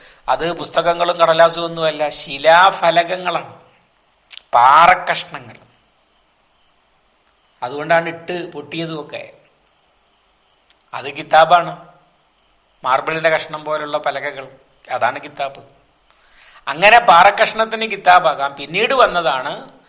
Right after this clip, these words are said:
റഖും മൻഷൂർ. റഖും മൻഷൂർ എന്ന് പറഞ്ഞിട്ട് റസൂലുള്ളാന്റെ കാലത്തൊക്കെ കിതാബ്, ഖുർആൻ എന്ന് പറഞ്ഞാൽ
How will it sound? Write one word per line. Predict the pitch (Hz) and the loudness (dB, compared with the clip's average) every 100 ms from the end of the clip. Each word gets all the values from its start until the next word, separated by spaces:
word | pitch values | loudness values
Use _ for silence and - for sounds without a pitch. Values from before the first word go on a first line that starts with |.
| _ - | _ 0
റഖും | 170 - - - 247 - 170 | 0 0 -6 -6 -6 -4 -6
മൻഷൂർ. | 151 147 - 170 156 127 | -6 -6 -8 -8 -8 -6
റഖും | 143 147 - 240 240 | -4 -4 -4 -6 -4
മൻഷൂർ | 208 175 160 175 165 | -6 -6 -8 -8 -10
എന്ന് | 151 139 | -10 -12
പറഞ്ഞിട്ട് | 123 113 107 | -12 -16 -18
റസൂലുള്ളാന്റെ | 113 165 165 170 175 175 | -14 -12 -8 -4 -4 -2
കാലത്തൊക്കെ | 165 160 - 156 160 | -2 -2 -4 -10 -10
കിതാബ്, | 151 147 143 143 147 - - _ _ _ | -18 -8 -6 -6 -8 -18 -20 _ _ _
ഖുർആൻ | 147 147 143 | -4 -2 -2
എന്ന് | 139 | -6
പറഞ്ഞാൽ | 135 123 131 151 | -8 -8 -10 -12